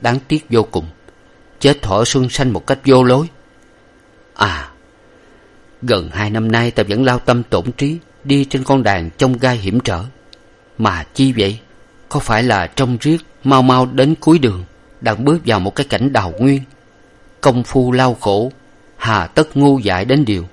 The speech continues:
Còn vài bước nữa đến cửa bồng lai mà đành gieo mình xuống thẳm. Không, không, ta chẳng nên chết." Đang thời khắc nào ta đi trên một sợi dây văng ngang qua hai chót núi, sẩy chân thời phải nhào nát thịt xương tan.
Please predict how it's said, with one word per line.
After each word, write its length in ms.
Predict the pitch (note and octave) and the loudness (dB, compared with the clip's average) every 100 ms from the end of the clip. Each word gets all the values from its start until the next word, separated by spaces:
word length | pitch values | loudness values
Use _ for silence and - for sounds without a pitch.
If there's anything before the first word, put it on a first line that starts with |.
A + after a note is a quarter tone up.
| _ _ _ _ _ _ | _ _ _ _ _ _
Còn 200 | - G#2+ F2 | 0 0 2
vài 140 | F#2+ G#2 | -4 0
bước 220 | C#3 B2+ | -2 0
nữa 160 | G#2 | -2
đến 160 | A#2 C#3+ | 0 0
cửa 140 | - | -2
bồng 260 | A2+ G#2 E2+ | -2 -4 -2
lai 180 | G#2+ C3 | -2 -2
mà 120 | G#2 | -2
đành 220 | G2 G2 | -2 -2
gieo 140 | G#2+ C3+ | 0 0
mình 240 | A2+ F#2+ | 0 -2
xuống 240 | E2 C#3+ E3 | -4 -4 -2
thẳm. 300 | A#2+ G2+ C3+ - _ _ _ _ _ | -4 -6 -8 -14 _ _ _ _ _
Không, 200 | - A#2+ G2 _ _ _ _ | -4 -4 -6 _ _ _ _
không, 220 | - D3 B2+ - _ _ _ _ | -2 -2 -2 -8 _ _ _ _
ta 140 | C#3 | -2
chẳng 220 | C#3+ G#2 | 0 2
nên 220 | D3+ C#3 C#3 | 4 2 2
chết." 200 | E3+ F#3+ - _ _ _ _ _ _ _ _ _ _ _ _ _ _ _ - | 2 2 -6 _ _ _ _ _ _ _ _ _ _ _ _ _ _ _ -2
Đang 260 | B2+ A#2+ | 0 0
thời 180 | G#2+ G#2 | -2 -4
khắc 220 | - C#3 | -4 -4
nào 200 | A#2+ F2+ | -4 -4
ta 140 | D#2 B2 | -4 -2
đi 140 | A#2 | -2
trên 180 | A2+ A#2+ | -2 -2
một 180 | G2 - | -2 -2
sợi 180 | G2+ | -4
dây 240 | G#2+ B2+ B2 | -2 -2 0
văng 240 | C3+ B2+ | 0 0
ngang 200 | C#3 C#3 | 0 0
qua 120 | C3+ C3 | 0 0
hai 180 | B2+ | -2
chót 240 | B2+ D3 D3+ | -4 -4 0
núi, 180 | D#3 F3+ - _ _ _ | -2 -2 -12 _ _ _
sẩy 280 | - A2+ C#3 | -4 -2 -2
chân 280 | - C#3 C3+ B2+ | 0 0 0 -6
thời 180 | - G2 | -4 -2
phải 140 | - | 0
nhào 240 | B2+ G2+ F2+ | 0 0 0
nát 280 | A2 D3+ - | -2 -2 -4
thịt 180 | A2+ | -8
xương 240 | - D3+ C3 | -4 -2 -2
tan. 260 | C3+ C3+ | -2 -2